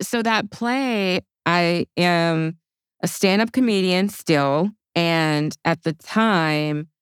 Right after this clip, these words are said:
folks were actually coming to me to write a book. And I found that really daunting. And so I was like, "Ah, I can't write a book, but I can write a play," right? 'Cause I, I have, like, an hour of material,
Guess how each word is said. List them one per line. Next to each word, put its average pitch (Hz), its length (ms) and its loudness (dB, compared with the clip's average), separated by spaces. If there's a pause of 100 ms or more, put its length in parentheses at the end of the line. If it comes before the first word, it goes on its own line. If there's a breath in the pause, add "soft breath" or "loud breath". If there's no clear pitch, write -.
(140)
folks 196 480 0
were 247 160 0
actually 185 840 0
coming 160 540 0
to 170 260 2
me 151 200 2
to 151 180 -2
write 143 260 4
a - 80 -2
book. - 520 -2 (640)
And 185 200 4
I 180 80 2
found 190 320 2
that 151 140 0
really 151 260 0
daunting. 135 720 -2
And 165 120 0
so 170 120 0
I 160 140 2
was 156 180 -2
like, 160 260 0
"Ah, 320 320 2
I 254 60 2
can't 208 280 0
write 165 160 2
a 156 40 -2
book, 302 320 -2
but 196 80 2
I 170 140 4
can 151 120 -2
write 151 200 0
a - 40 -8
play," - 480 -2 (140)
right? 160 260 2
'Cause 196 140 0
I, 185 220 4 (560)
I 196 100 2
have, 196 320 2
like, 170 260 0 (220)
an 160 100 0
hour 175 400 2
of 165 80 0
material, 170 720 -2